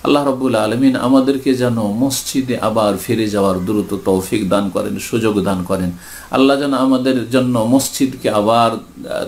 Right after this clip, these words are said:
তাড়াতাড়ি এই শাবান মাসেই খুলে দেন, যাতে করে রমজানে সারা বিশ্বের সমস্ত মমিন মমিনাত মসজিদে গিয়ে সালাত আদায় করার সুযোগ পায়। আল্লাহ, তুমি আমাদেরকে মাফ করে দাও। আমাদের সামনে যে রহমতের দরজা বন্ধ করে দেওয়া হয়েছে,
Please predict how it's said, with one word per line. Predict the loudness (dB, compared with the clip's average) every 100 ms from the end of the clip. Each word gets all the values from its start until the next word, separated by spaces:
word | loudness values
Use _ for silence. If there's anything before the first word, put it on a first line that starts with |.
| -4
তাড়াতাড়ি | 0 2 2 -2 -4 0
এই | 0
শাবান | 0 0 2 0
মাসেই | 0 -2 0 0 0
খুলে | 0 0 2
দেন, | 2 0 -2 -12 -20 -12
যাতে | -2 2 2 -2
করে | -2 0
রমজানে | 2 2 0 -2 -2 -2 -2 -4 -8 -8
সারা | -2 0
বিশ্বের | 0 -2 -2 -4
সমস্ত | 0 0 0 0 -2
মমিন | 0 2 2 0
মমিনাত | 0 0 2 0 0 -8 -20 -6 2
মসজিদে | 2 2 0 2 2
গিয়ে | 2 0
সালাত | 0 -2 2 2 2 0
আদায় | -4 -2 -2
করার | 0 0
সুযোগ | 0 -2 0 0 0
পায়। | -2 0
আল্লাহ, | 2 2 0
তুমি | -2 -2
আমাদেরকে | 0 0 -2 -4
মাফ | 0 0 0 -2
করে | -6 -2
দাও। | -2 -2 -6 -20 -20 -10
আমাদের | -2 2 4 2 0
সামনে | -2 -2 0 0 -2 0 0
যে | 2 4
রহমতের | 4 2 0 0 0
দরজা | 2 2 2 0
বন্ধ | 0 0 2
করে | 2 2 0
দেওয়া | 2 2
হয়েছে, | 0 -4 -6 -8 -12